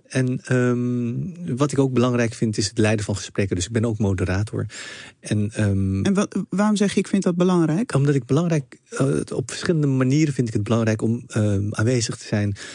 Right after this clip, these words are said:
Speaker 1: bij het gesprek over de maatschappij of over de stad. En het verbreedt mijn horizon ook. Dus in het theater, in het huis, de kleine komedie, dan,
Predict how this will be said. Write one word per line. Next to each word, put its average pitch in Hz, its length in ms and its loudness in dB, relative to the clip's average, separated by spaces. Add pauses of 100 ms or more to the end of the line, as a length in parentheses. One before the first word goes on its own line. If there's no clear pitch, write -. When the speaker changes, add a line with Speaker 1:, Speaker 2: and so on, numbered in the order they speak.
(220)
Speaker 1:
bij 107 100 2
het 104 80 -2
gesprek - 420 -4
over 107 220 0
de 98 60 0
maatschappij 104 560 -2
of 110 140 -4
over 95 220 0
de - 60 -2
stad. - 400 -4 (540)
En 139 180 0
het - 360 -4
verbreedt 135 600 0
mijn 131 180 0
horizon 110 640 2
ook. 90 480 -6
Dus 104 200 -4
in 107 120 -2
het 101 100 -2
theater, 101 540 0
in 98 80 -2
het 95 140 -2
huis, 104 380 -2
de - 80 -12
kleine 98 240 -2
komedie, 107 440 0
dan, 101 220 -2